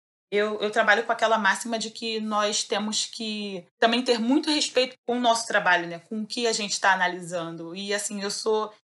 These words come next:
imensamente grata aos fic writers por todo o tempo que eles dedicam, é, nas plataformas a escreverem seus textos, sabe? É, assim, é um trabalho riquíssimo. E eu não gostaria, assim, de,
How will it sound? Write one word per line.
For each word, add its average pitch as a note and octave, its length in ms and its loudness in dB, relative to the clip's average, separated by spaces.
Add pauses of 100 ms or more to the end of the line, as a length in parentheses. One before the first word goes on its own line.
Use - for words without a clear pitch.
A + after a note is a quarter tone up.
(120)
imensamente B3+ 760 0
grata G#3+ 760 4
aos G3+ 400 0
fic - 260 -12
writers G3 840 0 (520)
por G#3 140 -6
todo A#3+ 280 4
o A#3+ 80 -6
tempo A3 340 0
que A3 100 0
eles G#3+ 180 -4
dedicam, F#3+ 960 -4 (320)
é, F3 60 -2 (220)
nas F#3+ 260 -4
plataformas G3 960 -2
a G3 100 2
escreverem G3 580 -2
seus - 300 -4
textos, G#3 760 -2
sabe? F3+ 540 2 (160)
É, G3 140 2
assim, G#3 260 0
é A3 40 -2
um A3 100 -4
trabalho A3+ 580 2 (120)
riquíssimo. G#3 880 -6 (200)
E G#3 60 -2
eu G#3+ 120 0
não A#3 120 0
gostaria, A#3 560 2
assim, A#3 280 -6
de, G#3+ 300 -6